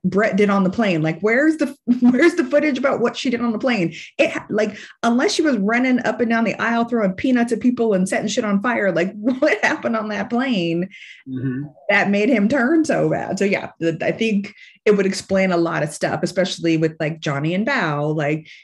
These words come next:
Speaker 1: if we saw
Speaker 2: Exactly.
Speaker 1: all the stuff that he keep, 'cause he's so adamant about, "She's this, she's this," but we never saw it. So, uh,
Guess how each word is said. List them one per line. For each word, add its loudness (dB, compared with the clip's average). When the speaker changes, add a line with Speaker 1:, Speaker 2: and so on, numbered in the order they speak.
Speaker 1:
if -2
we 4
saw 0
Speaker 2:
Exactly. -2
Speaker 1:
all 2
the 4
stuff 0
that 2
he 4
keep, 0
'cause 2
he's 2
so 2
adamant 2
about, -2
"She's -2
this, 2
she's 0
this," -2
but -2
we 0
never -2
saw -2
it. -4
So, -2
uh, -10